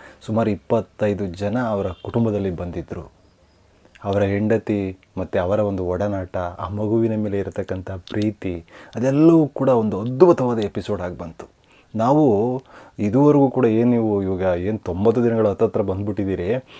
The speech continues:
ಏನಪ್ಪ, ಏನು Bigg Boss ಅನ್ನಿಸ್ತಾ ಇತ್ತು ನಿಜವಾಗ್ಲೂ. ಬರೀ ಅರ್ಚಾಟ,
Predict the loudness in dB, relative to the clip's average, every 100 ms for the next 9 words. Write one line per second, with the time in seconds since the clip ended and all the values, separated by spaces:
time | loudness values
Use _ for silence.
0 | -20 -20 -14 -6 -2 -2 -4 -6 -4 0
1 | 2 2 2 2 2 2 -2 0 2 2
2 | 0 -2 0 0 0 -4 -4 -4 -4 -6
3 | -6 -8 -6 -6 -6 -6 -6 -6 0 4
4 | 4 0 -2 0 0 0